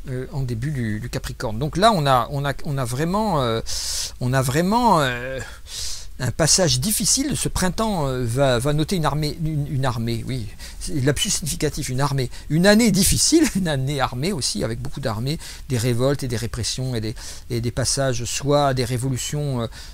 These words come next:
euh, soit à des répressions extrêmement violentes. Et, euh, quels sont les mots-clés de la conjonction Jupiter-Pluton ? Moi, j'ai appelé ça le capitalisme en croissance, hein, c'est-à-dire c'est la, c'est la, c'est la,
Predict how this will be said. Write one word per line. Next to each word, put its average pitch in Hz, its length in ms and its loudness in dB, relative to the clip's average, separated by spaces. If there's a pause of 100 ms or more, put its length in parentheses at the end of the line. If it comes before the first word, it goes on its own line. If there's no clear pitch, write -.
(120)
euh, 117 140 -2
soit 143 400 2
à 139 220 -4
des 123 160 -4
répressions 131 440 -2
extrêmement 117 360 -8
violentes. 120 440 -4 (580)
Et, 202 340 2
euh, 147 320 0
quels 240 160 0
sont 254 160 -2
les 214 120 4
mots-clés 170 380 2
de 131 220 2
la 120 200 -2
conjonction 156 260 -2
Jupiter-Pluton ? 143 640 -4 (320)
Moi, 170 240 6
j'ai 180 160 6
appelé 180 180 2
ça 214 140 2
le 190 60 -2
capitalisme 160 560 2
en 147 40 -2
croissance, 139 560 -2
hein, 110 140 -6
c'est-à-dire 131 280 -4
c'est - 160 0
la, 110 180 2 (420)
c'est - 260 2
la, 123 140 4 (180)
c'est - 240 -2
la, 123 200 0